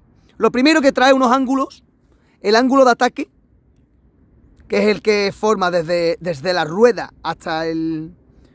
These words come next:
el guar-, eh, hasta lo que es el coche, hasta lo que es el, el voladizo delantero. Es un ángulo de ataque bastante grande. El ventral también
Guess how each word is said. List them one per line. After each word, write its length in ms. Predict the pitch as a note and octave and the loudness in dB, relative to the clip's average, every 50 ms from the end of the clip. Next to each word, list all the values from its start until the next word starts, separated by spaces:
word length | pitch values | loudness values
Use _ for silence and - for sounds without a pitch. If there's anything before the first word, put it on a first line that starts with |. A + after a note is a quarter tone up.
| _ _ _ | _ _ _
el 140 | - E3 E3+ | -8 -8 -4
guar-, 180 | E3+ E3+ D#3+ - | -2 -2 -2 -2
eh, 560 | - F3 F3 F3 E3+ E3 E3 E3 E3 E3 D3+ - - - | -2 -2 -2 0 -2 -2 -4 -6 -8 -8 -12 -14 -18 -20
hasta 300 | - - - - - F3 | -18 -18 -16 -10 -6 -6
lo 80 | F3 E3 | -2 2
que 80 | A#3+ | 4
es 60 | B3 C4 | 4 4
el 60 | C4+ | 4
coche, 220 | - C4+ A3+ G#3+ | 2 0 0 0
hasta 180 | E3 - F#3 F3+ | -4 -6 -6 -6
lo 100 | F#3 F3+ | -6 -4
que 220 | D#3+ F#3 A3 A#3+ | -2 0 2 2
es 80 | A#3+ - | 2 2
el, 120 | G#3+ A3+ | 2 2
el 100 | A3 G#3+ | 2 2
voladizo 420 | G3+ G#3+ A3 A#3 C#4+ D4 - D#4 D4 | 0 0 0 0 0 0 0 2 2
delantero. 500 | C#4 B3+ A#3 F#3 C#3 D3 B2+ B2+ B2+ - _ _ _ _ _ _ _ _ _ | 2 2 2 -2 -6 -10 -14 -14 -16 -20 _ _ _ _ _ _ _ _ _
Es 120 | - A#3 | 2 4
un 100 | C4 C4+ | 4 4
ángulo 260 | C#4 C4+ B3+ C4 C4 | 4 2 4 4 4
de 60 | B3+ B3 | 4 4
ataque 260 | - C#4+ C#4 C#4 C4+ | 2 0 0 0 0
bastante 460 | B3+ - - - A3+ A#3 A#3 A#3 G#3+ | 0 0 -4 -4 -6 -4 -4 -4 -6
grande. 400 | F#3+ F3 F3 E3+ D#3 D3 C#3 C3 _ _ _ _ _ _ | -6 -6 -6 -8 -8 -10 -12 -14 _ _ _ _ _ _
El 180 | A#3 B3 B3 A#3 | 0 2 4 4
ventral 580 | A#3 A3 F3 - B3+ C#4+ C4 G3+ D3+ C3+ - _ _ _ _ _ _ _ _ _ _ _ _ _ _ _ | 2 0 0 0 0 2 2 2 0 -6 -12 _ _ _ _ _ _ _ _ _ _ _ _ _ _ _
también 500 | - F3+ F#3+ F3+ G3+ A3 G#3+ E3 C#3 A#2 | -8 -6 -6 -2 -2 -2 0 -2 -4 -10